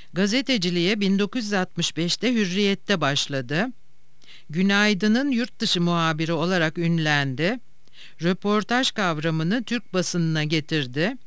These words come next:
Dünya liderlerinden Hollywood starlarına, atlatma tabir edilen özel haberlere imza attı.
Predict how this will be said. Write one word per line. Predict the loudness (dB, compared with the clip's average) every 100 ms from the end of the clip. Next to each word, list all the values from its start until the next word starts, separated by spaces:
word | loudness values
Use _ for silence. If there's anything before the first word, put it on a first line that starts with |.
| -14 -14 -16 -14 -14 -4
Dünya | 2 2 4
liderlerinden | 2 0 2 4 4 2 0 0 2 2 2
Hollywood | 2 0 0 -2
starlarına, | -2 -2 2 2 0 -2 -2 -2 -2 -4 -10 -14 -14 -14 -14 -2
atlatma | -2 0 0 0 0 -2
tabir | 0 2 2 0
edilen | -2 -2 0 2 2 -2
özel | -2 0 0 2
haberlere | 2 2 2 2 2 2
imza | 2 2 2 2 2
attı. | 0 -6 0 0